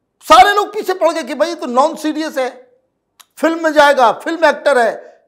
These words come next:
एक नॉन सीरियस व्यक्ति को आपने मंत्री बना दिया। तो आप ये समझिए कि प्रोपेगेंडा का स्तर किस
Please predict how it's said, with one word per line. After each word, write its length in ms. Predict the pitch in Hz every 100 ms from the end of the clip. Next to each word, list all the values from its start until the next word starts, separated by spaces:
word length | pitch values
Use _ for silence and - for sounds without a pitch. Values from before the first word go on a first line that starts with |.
| _ _ _ _ _ _ _
एक 140 | 262 202
नॉन 260 | 240 320
सीरियस 340 | 311 285 311 208
व्यक्ति 320 | 254 277 349
को 120 | 349
आपने 400 | 269 277 277 320
मंत्री 320 | 262 262 254
बना 220 | 294 285 285
दिया। 260 | 254 262 220 - _ _ _ _ _ _ _ _ _ _ _ _ _
तो 60 | 208
आप 200 | 240 -
ये 60 |
समझिए 420 | - 214 190 214 427
कि 100 | 403
प्रोपेगेंडा 640 | - 196 - 175 214 240
का 320 | - 196 -
स्तर 300 | 202 - 359
किस 340 | - - 269